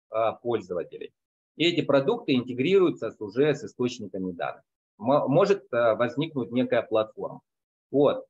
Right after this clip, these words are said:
Это вот то, что я хотел поделиться своей, а, своей практике. И то, что вот, а, в м-, в моей, скажем так, жизни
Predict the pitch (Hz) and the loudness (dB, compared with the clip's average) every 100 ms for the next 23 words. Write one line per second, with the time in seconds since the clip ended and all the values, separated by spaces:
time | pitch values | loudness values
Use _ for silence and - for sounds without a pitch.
0 | _ 165 196 151 135 - - 170 175 139 | _ 2 4 4 2 0 0 0 2 2
1 | 127 - 123 143 131 135 - 117 135 214 | 4 2 -2 -4 0 0 0 -2 -2 -2
2 | 247 175 - 151 147 131 - _ _ _ | -4 -6 0 4 4 2 -2 _ _ _
3 | _ _ _ 120 123 127 127 127 123 120 | _ _ _ -2 0 2 2 2 2 2
4 | 110 127 143 135 135 135 - - - 104 | -2 -2 0 0 2 0 0 -6 -14 -12
5 | 92 _ _ 104 - 180 - 113 120 - | -14 _ _ -10 -6 -4 -2 -2 -2 -6
6 | _ _ - 110 110 110 104 92 76 - | _ _ -2 2 4 4 4 2 0 -6
7 | 64 52 - 85 92 113 - 92 117 127 | -12 -12 -12 -14 -14 -12 -12 -12 -2 0
8 | 135 147 135 131 120 107 113 110 117 143 | 2 0 0 0 -2 -2 -6 -4 0 0
9 | 135 120 95 | 0 -2 -4